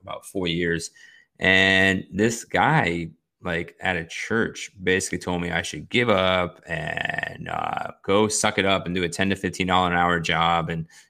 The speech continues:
you should get rid of your military career and just start back up and eventually build back up that normal E, you know, employee mentality.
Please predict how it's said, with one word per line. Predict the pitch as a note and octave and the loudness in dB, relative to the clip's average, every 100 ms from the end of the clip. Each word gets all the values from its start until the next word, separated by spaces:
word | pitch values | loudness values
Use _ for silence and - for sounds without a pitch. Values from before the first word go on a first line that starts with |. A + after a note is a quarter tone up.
| - | -6
you | |
should | G2+ F2+ | -6 -4
get | F2 G#2 | -2 0
rid | G2 | 2
of | |
your | F#2+ F#2+ | 2 2
military | F#2+ F#2+ F#2 F2+ | 0 -2 -2 -2
career | - E2+ F2 F2 | -2 0 2 2
and | E2+ | 0
just | D#2+ | -4
start | - F2 E2 | -2 0 0
back | F2 - | -2 0
up | E2+ E2+ E2 | -2 -2 -4
and | D#2+ - - _ | -8 -10 -20 _
eventually | F2+ F2+ F#2 - F2+ | -6 -2 -2 0 0
build | F2+ F#2 | 2 0
back | F2+ F2 E2 | 0 0 0
up | F2 D#2+ | -4 -2
that | E2+ D#2+ - - | -2 -2 -4 -10
normal | F#2 F#2 F#2 F#2 F2+ E2 E2 _ _ - | -6 -4 -2 -2 -2 -2 -8 _ _ 0
E, | G#2+ G2 F2 - _ | 2 4 0 -6 _
you | G2 | 0
know, | F#2 F2+ | 2 2
employee | F2+ - G2+ F2+ F#2+ | 0 2 4 4 4
mentality. | E2+ D#2+ D2+ D2+ D2+ D2+ | 0 -2 -4 -6 -10 -14